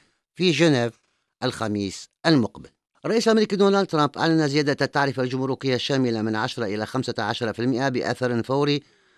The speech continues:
غداة إبطال المحكمة العليا قسما كبيرا من الرسوم الجمركية التي فرضها منذ عودته للرئاسة. واعتبرت المحكمة في قرارها الذي وافق عليه ستة من أصل تسعة من قضاتها أن ترامب لا يستطيع تبرير الرسوم الجمركية الشاملة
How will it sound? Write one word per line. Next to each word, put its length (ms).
غداة 420
إبطال 280
المحكمة 440
العليا 340
قسما 360
كبيرا 420
من 160
الرسوم 400
الجمركية 520
التي 220
فرضها 480
منذ 260
عودته 400
للرئاسة. 720
واعتبرت 500
المحكمة 480
في 100
قرارها 480
الذي 240
وافق 340
عليه 280
ستة 360
من 180
أصل 300
تسعة 340
من 120
قضاتها 680
أن 160
ترامب 360
لا 100
يستطيع 500
تبرير 460
الرسوم 460
الجمركية 520
الشاملة 540